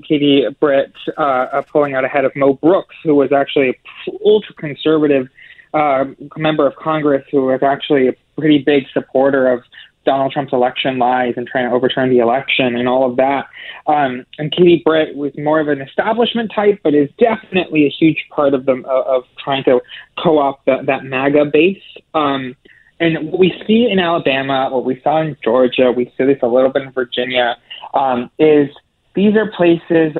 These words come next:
where it doesn't even matter whether Donald Trump endorses you or not, because everyone who's running on the Republican side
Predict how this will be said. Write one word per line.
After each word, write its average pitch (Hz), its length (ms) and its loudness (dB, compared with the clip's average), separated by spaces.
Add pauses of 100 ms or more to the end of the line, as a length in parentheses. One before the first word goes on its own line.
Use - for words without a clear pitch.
(120)
where 139 720 2 (680)
it 165 140 0
doesn't 190 260 2
even 165 320 0
matter 131 340 -2
whether 147 280 2
Donald 147 320 -2
Trump 147 160 -8
endorses 143 460 -2
you 151 120 2
or 147 140 2
not, 151 380 -2 (100)
because 143 500 0 (260)
everyone 170 480 0
who's 147 200 -10
running 127 220 -4
on 120 100 -4
the 120 60 0
Republican 120 600 -4
side 120 300 0